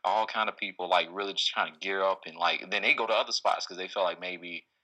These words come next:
you know, they'd be more likely to see people like Lorne Michaels at different clubs. But, like, they, they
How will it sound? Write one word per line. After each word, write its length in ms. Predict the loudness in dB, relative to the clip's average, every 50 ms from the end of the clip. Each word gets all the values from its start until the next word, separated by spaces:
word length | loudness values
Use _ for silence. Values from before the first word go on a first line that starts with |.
| _ _ _ _
you 100 | -14 -8
know, 320 | -4 -2 -2 -2 -2 -4 -4
they'd 240 | -4 -4 -4 -4 -8
be 100 | -12 -14
more 180 | -10 -8 -2 2
likely 380 | 2 2 2 0 -6 -12 -10
to 160 | -10 -6 -2
see 220 | 0 0 0 -2 -4
people 260 | -10 -10 -6 -2 0
like 180 | 0 0 0 -2
Lorne 220 | -2 -2 0 4
Michaels 380 | 6 4 4 4 0 -6 -8 -8
at 100 | -8 -8
different 240 | -8 -10 -10 -10 -8
clubs. 340 | -2 -2 0 0 0 -2 -2
But, 140 | -4 2
like, 280 | 2 4 2 2 -2 -4
they, 400 | -2 0 0 0 -2 -2 -6 -12 _ _ _ _ _ _ _ _ _ _ _ _ -18 -18 -18 -20 _ -6
they 160 | -2 -2 -2